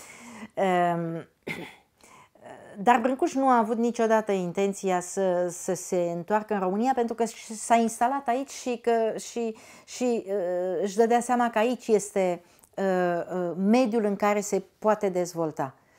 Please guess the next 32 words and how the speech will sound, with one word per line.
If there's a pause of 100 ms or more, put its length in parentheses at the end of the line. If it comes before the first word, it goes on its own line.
(320)
Eh, (160)
ceea
ce
este
de
remarcat
și,
și
este, (200)
um,
cu
totul
în
onoarea
lui, (440)
este
că
nu
și-a
renegat
niciodată
nici
originile (260)
și
nici
n-a
întrerupt
relațiile
cu,
cu
România. (400)
Eh,